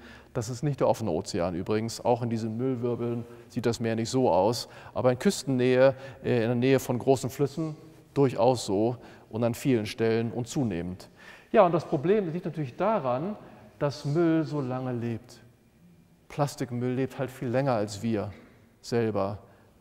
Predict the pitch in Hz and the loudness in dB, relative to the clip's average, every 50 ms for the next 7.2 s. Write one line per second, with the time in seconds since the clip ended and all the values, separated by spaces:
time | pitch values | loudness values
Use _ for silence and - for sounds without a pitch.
0 | - - 151 143 135 131 123 120 127 113 - 123 117 117 117 117 107 95 95 104 | -4 -2 0 2 4 4 2 2 -2 -4 -2 -2 -2 0 0 0 2 0 0 -2
1 | 107 120 127 - - - - - - - - - - - - - - - 240 262 | -4 -6 -10 -12 -16 -20 -20 -20 -20 -20 -20 -20 -12 2 6 8 8 8 8 2
2 | - - - - - - 165 147 143 147 151 156 156 165 170 - - - - - | -2 -8 -14 -8 0 2 2 4 6 6 6 6 4 4 2 -2 -8 -16 -20 -20
3 | - - - - - - 175 190 220 - 156 147 - 151 143 139 120 127 127 123 | -20 -20 -20 -16 0 4 4 4 4 2 -2 0 2 4 6 8 8 8 6 6
4 | 123 127 139 170 196 180 160 - - - - 131 143 143 - 151 120 - - 135 | 6 6 6 6 4 2 -2 -4 -4 2 4 6 4 6 6 4 4 6 8 10
5 | 147 151 151 156 165 165 165 - 135 127 - - 156 147 - 131 120 107 127 147 | 10 10 10 8 6 4 4 2 0 0 4 4 4 6 6 4 6 6 4 4
6 | 156 147 143 117 127 - 127 117 120 131 147 147 147 139 - - 147 143 143 143 | 6 6 4 4 4 2 0 0 2 2 2 2 0 -4 -2 2 4 6 6 6
7 | 139 143 143 143 | 4 2 -2 -4